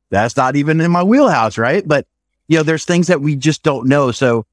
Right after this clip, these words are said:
I think M S Ps partnering with somebody who is larger to get the training, get the education, and not be scared. Say, "Look,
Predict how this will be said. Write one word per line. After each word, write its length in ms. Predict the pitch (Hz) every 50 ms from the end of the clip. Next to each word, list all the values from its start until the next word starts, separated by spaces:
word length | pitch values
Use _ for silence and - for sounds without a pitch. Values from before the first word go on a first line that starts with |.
| _ _ _ _ - -
I 80 | 131
think 280 | 127 160 165 151 - -
M 140 | 156 165 185
S 160 | 190 180 -
Ps 380 | - - 170 165 156 147 -
partnering 680 | _ - - - 151 156 151 160 165 160 160 160 160 147
with 140 | 143 143
somebody 380 | - - 147 143 143 147 143 135
who 200 | 127 127 139 147
is 160 | 165 160 151
larger 720 | 151 135 123 117 110 107 98 95 117 107 104 110 139 151 _ _ _ _ _ _ _ _ _ - -
to 180 | - 160 139
get 460 | 127 117 107 131 139 143 165 175 -
the 140 | - 165 156
training, 580 | 135 - - 151 139 123 123 120 120 123 123 120
get 200 | 117 143 147 -
the 180 | - 190 185 -
education, 840 | 160 156 156 127 147 151 - - - 135 120 117 - - 139 131 113
and 180 | - 165 185 185
not 220 | 185 214 262 262
be 140 | - 254 240
scared. 480 | - - - 262 254 240 214 190 185 -
Say, 200 | - - 214 196
"Look, 280 | 208 254 269 214 -